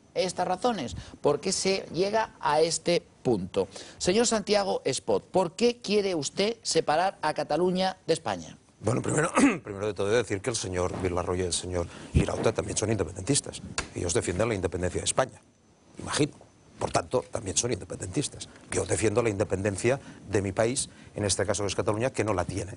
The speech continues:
Speaker 2: Ellos la tienen, pero la quieren defender y la quieren mantener posición absolutamente razonable. Yo
Speaker 1: ¿Por qué quieren marcharse usted de España?
Speaker 2: Eh, bueno, por, mm,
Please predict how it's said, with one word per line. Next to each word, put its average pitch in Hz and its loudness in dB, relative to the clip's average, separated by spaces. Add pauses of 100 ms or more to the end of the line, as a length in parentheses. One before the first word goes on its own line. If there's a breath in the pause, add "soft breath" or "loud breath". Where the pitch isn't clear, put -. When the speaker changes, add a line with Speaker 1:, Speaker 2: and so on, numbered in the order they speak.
(160)
Speaker 2:
Ellos 92 -2 (300 loud breath)
la 92 0
tienen, 147 2
pero 101 0
la 87 -8
quieren 107 -4
defender 127 2
y 170 0
la 110 4
quieren 110 2
mantener 113 -2
posición 107 0 (240 loud breath)
absolutamente 92 0 (120)
razonable. 85 -6 (960 loud breath)
Yo 208 6
Speaker 1:
¿Por 240 2
qué 269 -4
quieren 254 2
marcharse 214 2
usted 196 -2
de 185 2
España? 95 -2 (460)
Speaker 2:
Eh, - -4
bueno, 135 2
por, 90 -12
mm, 90 -12